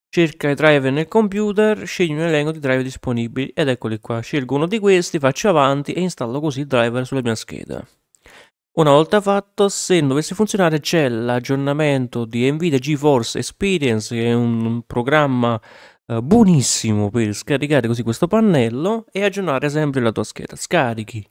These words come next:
installi così programma, questo è GeForce Experience, questo qua. Ed eccolo qua, vado su driver, cerca aggiornamenti, come puoi vedere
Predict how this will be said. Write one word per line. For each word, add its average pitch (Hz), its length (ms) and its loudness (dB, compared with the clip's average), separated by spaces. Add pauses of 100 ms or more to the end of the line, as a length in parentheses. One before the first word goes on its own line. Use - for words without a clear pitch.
installi 127 680 2
così 113 400 -4 (800)
programma, 180 560 -2
questo 131 320 -4
è 110 60 -4
GeForce 113 760 -4
Experience, 120 840 -4
questo 107 360 -8
qua. 120 440 0 (1500)
Ed 180 140 6
eccolo 120 360 2
qua, - 200 -6
vado 120 280 8
su 208 140 2
driver, 143 600 6
cerca 143 420 2
aggiornamenti, 156 880 0
come 160 240 2
puoi 175 140 -6
vedere 135 380 2